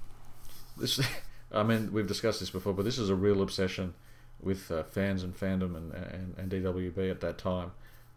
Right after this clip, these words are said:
Um, it looked, it, <laughs> I suppose in hindsight, did it actually look like it was ever going to happen? W-, was realistically going to happen, do we think?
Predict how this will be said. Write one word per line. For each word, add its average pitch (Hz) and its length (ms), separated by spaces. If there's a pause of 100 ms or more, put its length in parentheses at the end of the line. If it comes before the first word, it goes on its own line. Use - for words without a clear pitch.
Um, 87 520 (1200)
it 95 160
looked, 98 240 (140)
it, - 220 (160)
<laughs> - 500
I 156 100
suppose 233 360
in 156 120
hindsight, 117 640
did 139 160
it 160 60
actually 196 260
look 139 180
like 127 140
it 117 40
was 107 140
ever 113 140
going 110 220
to 101 80
happen? 160 320
W-, 147 180
was 143 180
realistically 151 640
going 131 220
to 117 60
happen, 123 280
do 156 80
we 147 120
think? - 280